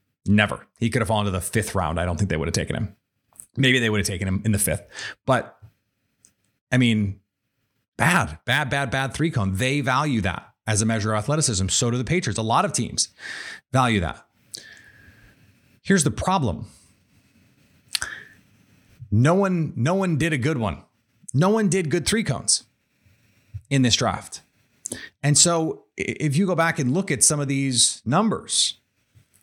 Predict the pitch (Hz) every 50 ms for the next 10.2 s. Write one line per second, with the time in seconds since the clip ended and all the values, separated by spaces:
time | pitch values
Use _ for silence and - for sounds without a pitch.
0 | _ _ _ _ - - - - _ _ _ - - 127 113 135 131 127 117 104
1 | - 131 120 117 113 104 95 82 - - - - _ _ _ _ _ _ _ _
2 | - 127 131 135 135 131 110 - 143 147 139 - - - - _ _ _ _ _
3 | _ _ _ _ _ - - _ _ _ _ _ - - - _ _ _ _ _
4 | _ _ _ _ _ _ _ - 123 117 185 185 185 170 170 156 170 160 156 165
5 | 151 165 143 - 170 151 147 143 131 117 131 147 175 196 147 95 - 117 - -
6 | - - - - _ _ _ _ _ _ _ _ _ _ _ _ _ _ _ _
7 | _ _ _ _ _ _ _ _ _ _ _ _ _ _ _ _ _ _ _ _
8 | _ - - - _ _ _ _ _ _ _ _ _ - 107 143 139 - 143 143
9 | 143 127 - - - - - 190 208 208 208 175 143 175 190 - - - - -
10 | - - - -